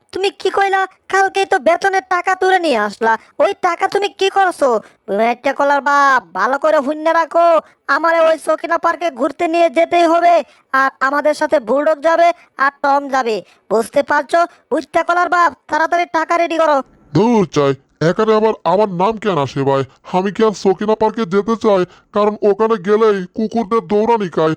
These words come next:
Speaker 2: আমি বাবা আর নাই।
Speaker 1: বুলডগ, ও বুলডগ, তুমি কোথায়? তাড়াতাড়ি রেডি হয়ে যাও, সকিনা পার্কে যেতে হবে, ওখানে তো আবার তোমাদের অনেক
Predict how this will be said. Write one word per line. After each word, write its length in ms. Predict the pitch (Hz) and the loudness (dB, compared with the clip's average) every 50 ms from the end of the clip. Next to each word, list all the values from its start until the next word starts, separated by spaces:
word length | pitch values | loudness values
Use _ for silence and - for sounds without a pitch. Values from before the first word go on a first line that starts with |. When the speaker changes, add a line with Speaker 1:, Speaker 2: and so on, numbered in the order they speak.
| - - _ _ _ 160 147 | -6 -12 _ _ _ -4 -4
Speaker 2:
আমি 140 | 139 151 165 196 | -2 0 2 2
বাবা 160 | 214 226 233 220 | 2 2 0 0
আর 60 | 202 180 165 | 0 0 -2
নাই। 160 | 151 147 147 143 - - - - - - - - - 165 | 0 0 -2 -4 -8 -14 -20 -20 -20 -20 -10 -6 -4 0
Speaker 1:
বুলডগ, 640 | 185 202 254 302 302 349 359 370 370 381 381 381 370 - _ _ _ _ _ 254 294 | 0 2 2 2 2 2 2 2 2 2 2 0 -2 -4 _ _ _ _ _ -2 0
ও 40 | 330 381 403 415 403 294 | 2 2 2 2 0 0
বুলডগ, 500 | 330 339 320 285 294 277 254 220 196 175 - _ _ _ _ _ | 0 -2 0 0 0 0 2 0 0 -2 -4 _ _ _ _ _
তুমি 140 | - 285 349 370 - - 285 | -6 -6 -6 -6 -4 -2 0
কোথায়? 520 | 302 359 381 - 415 403 392 359 320 247 - - _ _ _ | 0 0 0 0 0 0 2 2 0 0 -4 -8 _ _ _
তাড়াতাড়ি 400 | 285 277 294 311 285 - 381 392 330 254 | -2 -2 -2 -2 -2 -2 -2 0 0 0
রেডি 180 | 254 262 302 302 294 | 0 2 0 0 2
হয়ে 180 | 349 370 370 370 370 | 2 2 2 2 2
যাও, 220 | 392 392 370 330 254 190 - _ _ _ - | 2 2 2 2 0 0 -4 _ _ _ -2
সকিনা 400 | 285 285 294 - 359 370 381 381 370 - | 0 0 0 -2 -4 -2 -2 -2 0 0
পার্কে 260 | 330 339 349 359 370 370 262 | -2 -2 -2 -2 -6 -2 0
যেতে 180 | 320 330 330 359 330 349 | -2 -2 0 0 2 2
হবে, 240 | 370 370 381 370 359 294 - _ _ _ - 240 | 2 4 4 2 2 0 -2 _ _ _ -2 0
ওখানে 260 | 233 226 262 269 285 302 | 0 0 -2 -4 -4 -2
তো 40 | - 320 | -2 0
আবার 140 | 320 339 339 330 - | 2 2 0 -2 -4
তোমাদের 320 | 285 285 302 320 330 339 330 330 | -2 -2 0 2 2 2 2 2
অনেক 140 | 330 339 | 0 -2